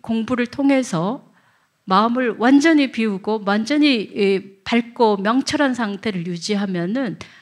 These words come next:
앉았거나 섰거나 움직일 때나 고요할 때나 언제나 마음은 고요하고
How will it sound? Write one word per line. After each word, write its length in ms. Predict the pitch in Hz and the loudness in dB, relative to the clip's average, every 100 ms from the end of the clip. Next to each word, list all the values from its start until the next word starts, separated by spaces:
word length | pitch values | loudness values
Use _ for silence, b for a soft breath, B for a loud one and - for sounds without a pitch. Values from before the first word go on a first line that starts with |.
| B | B
앉았거나 680 | - 220 277 262 - 233 220 | 0 2 2 0 0 0 0
섰거나 720 | 214 302 - 254 208 160 160 _ _ - | 0 -2 0 0 0 -2 -4 _ _ -4
움직일 500 | 240 247 285 254 233 | 2 2 2 0 0
때나 260 | 226 240 254 | 0 2 0
고요할 480 | 220 220 214 202 | 0 -2 -2 -6
때나 520 | 170 175 170 226 175 - b b b b | -8 -6 -4 -4 -6 -8 b b b b
언제나 420 | 202 233 302 262 | 2 2 2 0
마음은 800 | 185 165 170 175 170 214 165 156 b b | 0 0 0 0 -2 -2 -6 -8 b b
고요하고 840 | - 185 190 196 214 214 294 370 | -10 -4 -2 -2 -4 -4 -6 -6